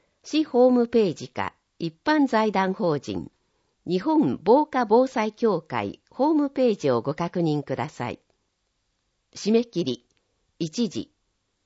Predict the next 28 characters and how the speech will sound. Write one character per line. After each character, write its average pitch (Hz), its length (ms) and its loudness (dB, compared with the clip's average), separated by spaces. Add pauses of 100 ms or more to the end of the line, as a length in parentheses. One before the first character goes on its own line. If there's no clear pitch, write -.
(300)
十 277 240 0
月 294 300 -2
十 226 240 -2
七 - 240 -6
日 185 260 -2
月 170 300 -2
曜 202 200 2
日 123 140 -8
か 98 180 -8
ら 95 200 -6 (180)
二 294 160 2
十 214 240 0
四 135 160 0 (120)
日 135 120 -2
月 170 320 -6
曜 117 300 0
日。 - 160 -18 (840)
二 196 200 2
時。 - 220 -14 (720)
十 294 220 2
一 302 200 -4
月 240 280 -2
十 233 240 -2
一 247 240 -6
日 208 240 -4
金 226 300 0
曜 151 260 2
日。 - 180 -16